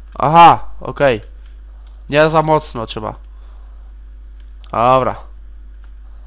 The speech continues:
Zapierdalamy, patrzcie, ale ma no-, nogi jakieś dziwne, kurwa, si-,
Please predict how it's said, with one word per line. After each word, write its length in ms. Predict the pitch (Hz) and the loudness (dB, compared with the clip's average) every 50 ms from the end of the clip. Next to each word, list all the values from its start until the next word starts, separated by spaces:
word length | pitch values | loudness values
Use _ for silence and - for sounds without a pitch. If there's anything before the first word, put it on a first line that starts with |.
| - - - - - - - - - - - - - - - - - - | -20 -20 -20 -20 -20 -20 -20 -20 -20 -20 -20 -20 -20 -20 -20 -20 -14 -4
Zapierdalamy, 760 | - 131 131 - 160 160 156 156 160 160 165 160 147 135 123 | 0 0 0 4 2 2 4 6 6 8 8 6 6 4 0
patrzcie, 320 | - 143 143 143 - 147 | 2 2 0 2 2 2
ale 120 | 131 131 135 | 2 2 2
ma 140 | 135 135 135 | 0 0 2
no-, 200 | 143 147 151 156 | 2 0 0 0
nogi 240 | 160 151 143 156 | -2 -2 0 0
jakieś 240 | 160 151 - 165 151 | -2 -2 -2 -6 -8
dziwne, 260 | 135 147 147 151 156 | -8 -6 -4 -4 -4
kurwa, 320 | 151 - 160 143 135 151 151 | -4 -4 -6 0 0 0 0
si-, 140 | - - | 0 -4